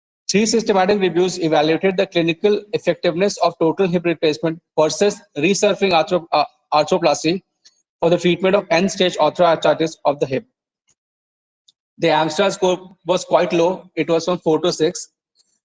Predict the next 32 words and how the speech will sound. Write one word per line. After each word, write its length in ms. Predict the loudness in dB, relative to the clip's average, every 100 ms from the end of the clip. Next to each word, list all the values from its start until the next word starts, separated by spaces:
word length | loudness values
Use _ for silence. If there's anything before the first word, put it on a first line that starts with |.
| _ -2
The 100 | 0
evidence 440 | 2 2 2 0
on 220 | 0 0
functional 420 | 0 0 0 0 2
outcome, 400 | 0 0 -4 -2
failure 400 | 0 2 2 2
rate, 340 | 0 -2 -12 _ _ -4
mortality 560 | 0 2 0 0 0
was 180 | 0 -2
inconclusive. 720 | -2 0 0 0 -2 -4 -8 -12 _ _ _ _ _ _ _ -2
The 160 | 0
risk 260 | 2 0 0
of 140 | 0
revision 420 | 2 0 0 -2 -2
and 260 | -4 -2
component 440 | -2 -2 -2 -4 -2
loosening 600 | -2 -2 -2 -4 -4 -4
were 140 | -4
higher, 460 | -2 0 0 0 -4 _ _ _ _
but 100 | -4
the 80 | 0
risk 280 | 0 0 -2
of 120 | -2 -2
implant 420 | -2 -2 -2 -2
dislocation 520 | -4 -4 -2 -2 -2
was 160 | -4 0
lower 280 | 2 2 0
in 140 | -2
patients 340 | -2 -2 -4
receiving 380 | -6 -4 -2 -2
resurfacing 680 | -2 -2 0 0 -2 -4 -6 -4
arthroplasty 640 | -4 -2 -2 0 -2 -6